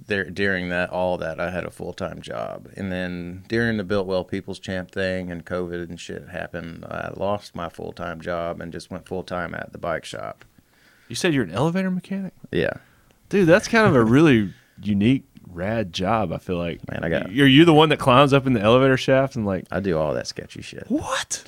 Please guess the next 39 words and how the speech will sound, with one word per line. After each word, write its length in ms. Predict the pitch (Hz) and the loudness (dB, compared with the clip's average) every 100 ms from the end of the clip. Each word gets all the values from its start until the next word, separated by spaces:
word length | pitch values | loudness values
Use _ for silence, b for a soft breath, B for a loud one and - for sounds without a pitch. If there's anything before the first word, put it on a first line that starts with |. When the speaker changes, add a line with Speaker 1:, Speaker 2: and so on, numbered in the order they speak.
| - | -10
Speaker 1:
<laughs> 120 | - | -2
Yeah. 160 | 147 - - - - B B B B B | -2 -2 -12 -16 -16 B B B B B
Speaker 2:
I 120 | 143 | 2
don't 100 | 147 | 6
know 160 | 135 127 | 8 8
anything 340 | 123 131 120 | 8 8 6
about 200 | 110 104 | 4 4
how 140 | 110 101 | 4 6
elevators 440 | 110 110 104 92 | 8 8 6 4
work. 260 | 98 101 104 | 4 4 2
I 60 | |
just 180 | 90 87 | -2 -4
pray 200 | - 98 | -2 -2
to 60 | 85 | 0
God 180 | 87 87 | -2 -2
that 80 | 85 | -4
I 40 | |
don't, 200 | 85 - 85 | -6 -8 -10
like, 260 | 78 - | -10 -8
die 260 | 76 80 80 | -4 -2 -2
in 100 | 71 | -2
one 260 | 80 82 87 - | -4 -4 -6 -6
when 160 | 87 85 | -4 -4
it 100 | 73 _ - | -8 _ -4
Speaker 1:
You 160 | 110 | 0
are 60 | 123 | 0
stati-, 440 | - 104 - - | -2 -10 -8 -12
statistically 960 | - - - - 123 - 90 85 78 65 | -10 -8 -6 -6 -8 -10 -12 -12 -12 -14
safer 480 | - 92 90 95 87 | -10 -8 -8 -8 -8
in 100 | 87 | -8
an 120 | 82 | -10
elevator 560 | 87 87 85 82 80 80 | -8 -8 -8 -6 -8 -8
than 400 | 82 80 82 - - - | -10 -10 -14 -18 -20 -12
pretty 180 | - 127 | -4 -2
much 180 | 104 - | -4 -6
anything 400 | 87 87 98 85 | -10 -10 -10 -8
else 240 | 90 - | -8 -10
that 160 | - - | -16 -16
moves. 420 | 55 64 82 - | -14 -14 -14 -16